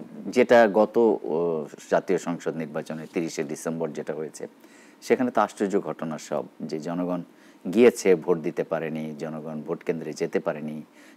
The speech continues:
জনগণের ভোট আগেই দেওয়া হয়েছে, জনগণকে বাধা দেওয়া হয়েছে, জনগণকে প্রচার, প্রচারণায় অংশ নিতে দেওয়া হয়নি, বিরোধী দলের যে প্রচারণায়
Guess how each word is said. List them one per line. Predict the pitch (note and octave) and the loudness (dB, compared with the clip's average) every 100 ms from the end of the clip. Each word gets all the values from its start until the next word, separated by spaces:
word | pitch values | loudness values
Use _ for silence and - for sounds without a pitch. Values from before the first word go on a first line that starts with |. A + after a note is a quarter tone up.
| - | -4
জনগণের | G2+ E2+ D#2+ E2 | -2 0 -2 -4
ভোট | C#2 D#2 D#2+ | -2 -2 0
আগেই | D#2+ D#2 D#2+ D#2+ | 0 0 0 0
দেওয়া | D#2+ | -2
হয়েছে, | D#2 D#2+ - D2 | -2 -4 -4 -6
জনগণকে | D2 D#2 D#2+ D#2 D2+ D#2+ | -4 -6 -6 -8 -6 -6
বাধা | D2+ D#2 E2+ E2+ | -4 -2 -2 -2
দেওয়া | D#2+ | -4
হয়েছে, | D2 D#2 - D2+ - - - - _ E2 | -6 -10 -4 -4 -4 -20 -20 -20 _ -4
জনগণকে | E2 E2 D#2+ D2+ | -2 -2 -2 -4
প্রচার, | D#2 E2 F2 E2 D2+ - | -4 -2 0 -2 -4 -12
প্রচারণায় | - E2+ D#2 D#2+ | -6 -4 -4 -4
অংশ | D#2 E2+ | -6 -4
নিতে | - - - | -4 -4 -6
দেওয়া | D#3 D#3 C#3+ | -6 -6 -6
হয়নি, | D#3 - - - - _ | -8 -10 -12 -20 -20 _
বিরোধী | F#2+ F#2 E2 F2+ | -2 0 0 0
দলের | E2 E2+ D2+ - | 2 0 -4 -6
যে | E2 D#2+ - | -4 -4 -4
প্রচারণায় | D#2 E2+ D#2 D#2 D2+ | -4 -4 -4 -6 -10